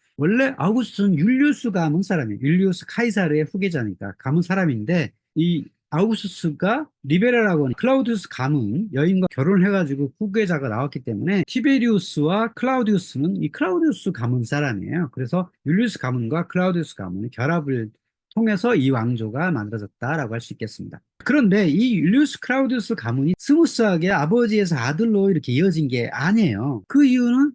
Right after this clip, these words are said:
아우구스투스가 제대로 된 아들을 후손으로 남기지 못했기 때문이거든요. 아들이 없다 보니까 티베리우스라고 하는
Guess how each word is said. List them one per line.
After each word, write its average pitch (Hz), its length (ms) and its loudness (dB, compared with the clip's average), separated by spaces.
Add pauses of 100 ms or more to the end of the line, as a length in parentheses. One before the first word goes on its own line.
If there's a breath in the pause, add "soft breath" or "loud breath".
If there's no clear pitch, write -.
(140)
아우구스투스가 190 800 0
제대로 220 340 2
된 180 380 2
아들을 185 640 2
후손으로 220 500 0
남기지 156 540 -2
못했기 127 400 -4
때문이거든요. 113 680 -4 (180)
아들이 226 320 2
없다 226 280 2
보니까 175 600 0 (420)
티베리우스라고 240 800 2
하는 135 440 -4